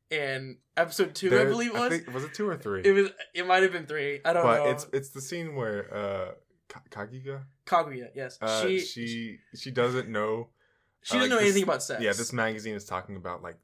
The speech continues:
Speaker 2: have you ever done it? And it is, like, sex. And so she, <laughs> she doesn't know that that's what it is. And so she's like, "Yeah, I've done it." And then <laughs> she starts talking about, she asks, um, the president, and he's like,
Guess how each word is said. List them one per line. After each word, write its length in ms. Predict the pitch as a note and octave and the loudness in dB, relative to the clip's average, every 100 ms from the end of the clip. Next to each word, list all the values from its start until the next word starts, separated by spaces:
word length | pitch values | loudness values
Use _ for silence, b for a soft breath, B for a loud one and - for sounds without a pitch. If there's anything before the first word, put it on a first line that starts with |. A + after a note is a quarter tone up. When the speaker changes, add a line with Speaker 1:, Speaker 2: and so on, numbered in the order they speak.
| _ _ _ _ - | _ _ _ _ -20
Speaker 2:
have 120 | G#2+ | -10
you 120 | G#2+ | -6
ever 160 | G2 G2+ | -4 -6
done 280 | G2 F#2+ F#2 | -8 -10 -8
it? 160 | G#2+ - | -10 -10
And 160 | G2 | -12
it 160 | - G2 | -10 -10
is, 180 | G2 F2+ | -10 -14
like, 140 | F2 | -18
sex. 380 | - F2 G2 - _ | -12 -12 -12 -20 _
And 180 | F#2 F#2 | -16 -12
so 160 | F#2 | -14
she, 200 | F2 G#2 - | -14 -16 -18
<laughs> 40 | |
she 420 | - - - - | -18 -14 -6 -2
doesn't 340 | D#3 D3 D3 C3+ | 2 2 2 0
know 220 | G#2+ A2+ | 0 0
that 260 | A2+ F#2+ F#2 | -2 -4 -4
that's 220 | G2+ - | -8 -4
what 140 | G#2 | -6
it 100 | G2 | -6
is. 240 | F#2+ A2 - | -8 -10 -14
And 100 | G2+ | -18
so 120 | G2 | -16
she's 160 | G#2+ | -12
like, 80 | G#2 | -12
"Yeah, 160 | A2+ B2 | -10 -10
I've 100 | C3+ | -8
done 180 | F2+ G2 | -8 -8
it." 140 | G#2 b b b b | -10 b b b b
And 160 | - A#2 | -8 -2
then 320 | C3 F#3+ F#3+ B5+ - | 2 6 4 2 -4
<laughs> 200 | - - | -6 -10
she 160 | - | -6
starts 440 | A3 - - A#3 - | -6 -4 -6 -8 -14
talking 440 | - D#3+ E3+ G3+ G3+ _ B B B - | -8 -6 -6 -10 -12 _ B B B -12
about, 400 | D3 D3 C3+ - | -2 0 0 -6
she 180 | C#3 | 0
asks, 420 | A2 G#2+ G#2+ - - | 2 2 0 -12 -10
um, 360 | G2+ F#2+ F2+ F2+ | -4 -4 -4 -8
the 120 | G#2 G2 | -12 -4
president, 420 | G2 F#2 G2 G2 _ _ _ - | -4 -4 -10 -12 _ _ _ -18
and 80 | |
he's 160 | F#2 F2 | -18 -16
like, 160 | E2 | -18